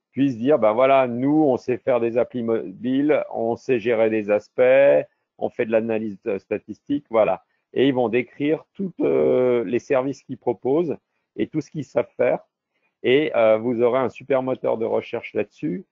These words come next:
de même qu'il y aura des avis. Ce qui est important, c'est que dans Happy Day Connect, il y aura donc des avis. Donc vous, vous allez pouvoir émettre des avis sur les agences, mais l'inverse sera vrai. Et donc, euh, si vous formalisez correctement vos besoins, que vous êtes clair,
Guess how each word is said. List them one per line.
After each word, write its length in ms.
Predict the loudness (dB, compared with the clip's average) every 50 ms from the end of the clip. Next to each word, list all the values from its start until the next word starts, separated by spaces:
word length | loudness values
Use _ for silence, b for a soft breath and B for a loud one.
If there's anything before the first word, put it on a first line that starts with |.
| _ _ _ _ -6
de 160 | 0 0 2
même 300 | 2 2 0 0 -2 -4
qu'il 160 | _ -4 0
y 20 |
aura 300 | 0 2 2 4 2 2
des 280 | 2 2 -2 -2 0 2
avis. 360 | 2 2 0 -2 -10 -12 -14
Ce 260 | _ _ _ _ _
qui 60 | _ -4
est 20 |
important, 460 | -4 -2 0 0 -2 -2 -2 -6 -6
c'est 160 | -6 -6 -8
que 40 | -6
dans 120 | -4 -4 -4
Happy 240 | -4 -4 -6 -2 -2 -2 -2 -2 -4 -8 -8 -8 _
Day 380 | -20 -18 -8 -4 -2 -2 -2
Connect, 440 | -2 -4 -6 -4 -4 -4 -4 -6 -8 _ _ _ _ -8
il 80 | -2
y 60 | 0
aura 120 | 2 2 2
donc 200 | 2 0 -2 0
des 180 | -2 -2 0
avis. 340 | 0 -2 -2 -2 -8 -10 -12 _ _ _ _ _ _ _ _
Donc 200 | -4 -2 -2 0
vous, 160 | 2 2 2
vous 120 | 2 2 2
allez 140 | 2 2 0
pouvoir 380 | -2 -2 -2 0 0 0 0
émettre 400 | -2 -2 -2 -2 -4 -4 -4 -4
des 240 | -2 -2 -2 0 0
avis 320 | 0 0 0 -2 -6 -6
sur 240 | -6 -8 -4 -2 -2
les 200 | 0 0 0 0
agences, 540 | -2 -2 0 -2 -2 -4 -4 -8 -12 _ _ _ -8
mais 180 | -2 0 0
l'inverse 460 | 2 2 0 0 2 0 0 0 -2
sera 300 | -4 -2 0 2 2 0
vrai. 260 | 0 0 -2 -2 -2 -4 _ _ _ _ _ _ _ _ _ _ _ _ _ _ _ _ _ _ _ 0
Et 100 | 2 2
donc, 420 | 4 2 2 0 -2 -4 -10 -10 -10 _ _ _ _ -4
euh, 200 | -2 0 0 -2
si 220 | -4 -6 -8 -2
vous 140 | 0 0 0
formalisez 580 | 2 0 0 0 0 -2 -4 -4 -2 -2 -2
correctement 600 | 0 0 2 2 2 0 0 -4 -2 -2 -2 -2 0
vos 140 | 0 0 0
besoins, 520 | 0 -2 -2 -2 -4 -4 -2 -2 -2 -2
que 100 | -2 -4
vous 220 | -4 -4 -2 -2
êtes 140 | -2 -4 -4
clair, 400 | -6 -2 0 0 2 0 0 -4